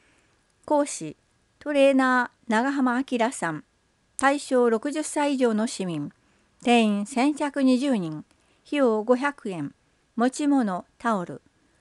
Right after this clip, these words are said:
申し込み、電話で。問い合わせ、町の健康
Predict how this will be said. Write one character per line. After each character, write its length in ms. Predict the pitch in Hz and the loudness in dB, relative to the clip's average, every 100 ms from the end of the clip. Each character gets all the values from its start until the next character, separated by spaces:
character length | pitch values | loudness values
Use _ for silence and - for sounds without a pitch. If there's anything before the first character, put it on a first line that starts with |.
| _ _ - | _ _ 0
申 200 | 240 285 | 2 2
し 120 | - | -2
込 200 | - 240 | -4 -2
み、 200 | 226 214 _ _ | -2 -6 _ _
電 240 | 196 226 226 | -2 0 0
話 180 | 208 185 | -2 -6
で。 180 | 170 - _ _ _ _ _ _ _ - | -10 -12 _ _ _ _ _ _ _ 0
問 200 | 254 269 | 4 4
い 40 | |
合 140 | 247 220 | 4 0
わ 140 | 254 | -4
せ、 260 | - 185 - _ _ _ _ | -6 -6 -8 _ _ _ _
町 320 | 220 220 - 285 | -4 -2 -2 0
の 180 | 277 277 | 0 0
健 260 | - 269 | -2 -2
康 520 | 294 - 254 240 240 | -2 0 2 4 2